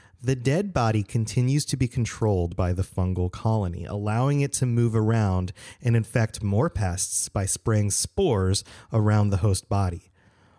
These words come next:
While effective in the long term, it still takes between ten and twenty days to kill its prey and achieves limited effectiveness when dealing with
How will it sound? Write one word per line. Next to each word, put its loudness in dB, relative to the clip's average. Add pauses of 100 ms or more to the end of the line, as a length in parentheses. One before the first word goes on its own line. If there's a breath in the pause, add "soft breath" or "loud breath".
While 0
effective -2
in 0
the 0
long 0
term, -2
it -2
still -4
takes -2
between 2
ten 2
and 2
twenty 0
days 2
to -6
kill -4
its -2
prey -4 (380 loud breath)
and 2
achieves -2
limited 0
effectiveness 0
when 0
dealing 2
with 2